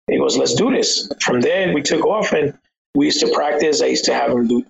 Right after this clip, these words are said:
some steps. We started doing dance steps, routines. If you go way back, if you look at,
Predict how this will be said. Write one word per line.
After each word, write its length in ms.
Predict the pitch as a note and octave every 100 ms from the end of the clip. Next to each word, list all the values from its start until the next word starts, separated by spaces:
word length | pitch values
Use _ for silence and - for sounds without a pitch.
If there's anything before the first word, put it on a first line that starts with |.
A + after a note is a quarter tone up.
| -
some 180 | C3 A#2
steps. 400 | - C3+ C3+ C3
We 80 |
started 340 | B2+ D3 C3 B2+
doing 240 | C3 B2+
dance 280 | B2+ B2+ B2+
steps, 440 | - C#3 C3+ - - _ -
routines. 720 | A#2+ B2+ D3+ C#3 C#3 C3 - - _ _
If 80 | -
you 100 | D#3
go 140 | E3 D3+
way 200 | D#3 D#3+
back, 320 | E3 D#3 C#3
if 120 | C3+
you 80 | C#3
look 200 | D3+ D3+
at, 180 | C3+